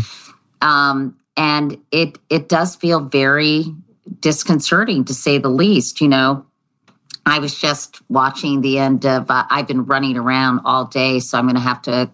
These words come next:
get caught up tonight, uh, the January sixth hearings. And the stuff that went on is just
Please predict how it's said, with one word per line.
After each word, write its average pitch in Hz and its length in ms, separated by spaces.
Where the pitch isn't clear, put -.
get 139 200
caught 131 240
up 127 200
tonight, 127 480
uh, 127 320
the 147 80
January 131 480
sixth - 380
hearings. 101 500
And 165 240
the 165 80
stuff - 480
that - 160
went 170 320
on 202 460
is 160 180
just - 540